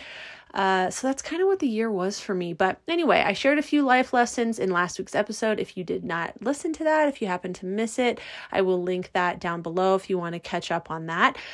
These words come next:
Uh, but today I have a couple more life lessons. I've actually saved my favorite for last.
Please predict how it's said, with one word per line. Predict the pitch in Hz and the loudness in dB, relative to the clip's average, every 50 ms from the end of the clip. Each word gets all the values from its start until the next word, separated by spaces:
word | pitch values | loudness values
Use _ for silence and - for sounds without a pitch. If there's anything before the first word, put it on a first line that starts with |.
| - - - - - | -14 -14 -16 -16 -12
Uh, | - - 214 202 196 190 185 190 | 0 2 4 6 6 6 6 4
but | 220 214 | 2 -2
today | - - 226 262 277 311 330 262 | -2 -2 4 6 8 8 8 8
I | - 226 | 6 4
have | 220 233 214 | 2 2 2
a | 214 | 2
couple | - - - 277 277 349 339 320 | 0 2 0 2 2 2 2 2
more | 302 285 277 269 269 262 | 4 4 6 6 6 6
life | 247 233 233 233 - | 6 4 4 4 2
lessons. | 220 202 202 - 233 202 196 | 0 0 0 0 -4 -2 0
I've | 196 190 | 0 0
actually | 190 190 196 - - 208 208 | 0 -2 -4 -4 -4 -4 -4
saved | - - - 180 185 185 185 185 - | -4 -2 0 2 4 4 2 2 -2
my | 190 180 175 170 | -6 -8 -8 -8
favorite | - - - 202 185 185 - 190 196 202 196 - - - _ _ | -10 -6 -2 0 0 0 0 -2 -4 -2 -4 -8 -14 -14 _ _
for | - - - 214 202 | -16 -4 2 2 2
last. | 202 185 165 160 156 156 175 214 - - - | 4 4 4 4 2 2 0 -4 -6 -10 -14